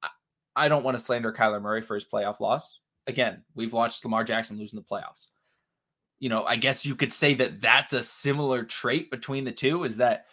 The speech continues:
both of their teams kinda fell apart in their first playoff <laughs> game. But, like, come on. You know, we all know that that wasn't Lamar Jackson's fault when they lost to not just the Chargers, but also the Tennessee Titans. That wasn't Lamar's fault. I'm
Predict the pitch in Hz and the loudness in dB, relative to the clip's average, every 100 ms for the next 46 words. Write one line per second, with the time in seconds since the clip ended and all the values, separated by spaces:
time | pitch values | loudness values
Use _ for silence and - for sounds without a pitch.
0 | _ _ _ _ - 117 143 143 135 123 | _ _ _ _ 0 2 4 4 6 6
1 | 110 - _ - 139 151 151 165 139 117 | 4 0 _ -4 -2 0 0 4 4 4
2 | - 143 139 143 139 151 139 131 123 113 | 4 4 4 6 8 8 4 2 2 2
3 | 143 139 - - 120 131 151 180 175 190 | 0 0 -2 -2 2 4 4 2 0 0
4 | 202 170 320 277 131 - 156 151 214 247 | 2 0 -6 -2 0 2 0 0 -2 2
5 | 156 - - _ _ _ - 226 175 196 | 0 -2 -12 _ _ _ -2 4 4 8
6 | 226 196 147 160 160 165 - 143 135 120 | 10 10 8 6 6 4 2 0 0 -2
7 | 113 123 113 123 - 131 120 120 139 - | 0 0 0 -2 -4 -8 -2 2 2 2
8 | 123 123 120 117 117 - 117 110 107 107 | -4 0 4 2 0 -2 0 0 -2 -4
9 | - _ 139 120 117 107 110 - 107 123 | -8 _ 2 2 0 -8 -8 -2 -2 -2
10 | 160 123 104 104 101 104 113 101 95 110 | -8 -6 -6 -6 -10 -12 -12 -12 -12 -12
11 | - 147 - 339 160 98 90 - - - | -6 -6 -4 -6 -6 -8 -8 -6 -6 -8
12 | - 67 90 | -4 -4 -4